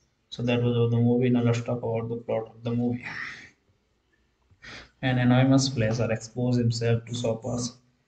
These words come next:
in the forest during mall parking lot. The head of mall security, Ronnie Barnhart, makes it his mission to apprehend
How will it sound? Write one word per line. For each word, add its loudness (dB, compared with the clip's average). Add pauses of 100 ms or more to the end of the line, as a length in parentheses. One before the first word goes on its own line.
(220)
in 4
the 4
forest 2 (2750)
during 2
mall 4
parking 0
lot. 2 (220)
The -2
head 0
of -2
mall 0
security, -4 (600)
Ronnie 2
Barnhart, 2 (260)
makes 2
it -12
his -12
mission -2 (460)
to 2
apprehend 0